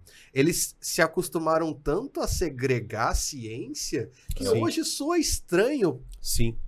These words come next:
Speaker 1: que ela é a
Speaker 2: Sim.
Speaker 1: mesma coisa. Então é um estudo, é um método científico
Speaker 2: E uma
Speaker 1: que
Speaker 2: coisa
Speaker 1: vai
Speaker 2: muito louca
Speaker 1: juntar
Speaker 2: que,
Speaker 1: as
Speaker 2: que você
Speaker 1: paradas,
Speaker 2: falou,
Speaker 1: né?
Speaker 2: né? Eu tava dando aula hoje e eu tô dando modelo atômico.
Speaker 1: Uhum.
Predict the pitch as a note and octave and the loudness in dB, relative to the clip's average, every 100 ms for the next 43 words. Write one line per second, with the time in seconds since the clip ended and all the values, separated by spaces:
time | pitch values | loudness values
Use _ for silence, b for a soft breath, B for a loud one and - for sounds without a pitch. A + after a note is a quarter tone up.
0 | - G4 F#4 F#4+ F#4+ - - - D#4+ C#4 | -6 -6 -6 -6 -4 -2 -4 -6 -8 -6
1 | B2 F#2+ - b b b - A2+ E3 G#3 | -8 -8 -14 b b b -10 -2 0 2
2 | B3+ D#4 - G3 A3 A#2+ A2+ D#3 G3 G#3 | 0 -2 -6 -6 -4 -4 -2 -4 -4 -8
3 | - A3+ A3 - C3+ C3 G#2 D3 C#3+ E3+ | -6 -6 -6 -4 2 4 4 2 4 2
4 | C#3+ C3+ B2+ B2+ B2 G#2+ A3+ A3 G#3+ F3+ | 0 0 -2 -2 -4 -4 -4 0 0 0
5 | A#2 C3 D3+ C3 - - B2 A2+ A#2 A#2+ | 0 0 0 -2 -6 -16 -12 -6 -6 -4
6 | A#2+ A2+ G#2+ G#2 B2+ A#2 A2 _ _ _ | -4 -4 -2 -4 -4 -8 -14 _ _ _
7 | _ - A#2+ B2 C#3 C#3+ C#3+ D3 D3+ D3 | _ -10 -4 -2 0 2 2 0 2 2
8 | B2 A#2 - - - A#2 A2 | 0 -4 -8 -10 -8 -10 -10